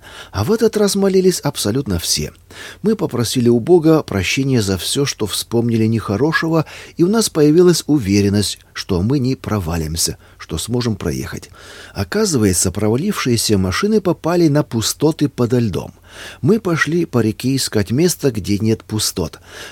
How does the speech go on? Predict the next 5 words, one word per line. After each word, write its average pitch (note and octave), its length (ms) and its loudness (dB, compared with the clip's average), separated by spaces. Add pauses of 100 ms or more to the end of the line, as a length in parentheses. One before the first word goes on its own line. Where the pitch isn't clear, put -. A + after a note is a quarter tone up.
Нашли, A#2+ 420 0
прочертили D3+ 760 2
для A2+ 220 0
КамАЗа A2+ 480 0
дорогу. F2+ 560 -2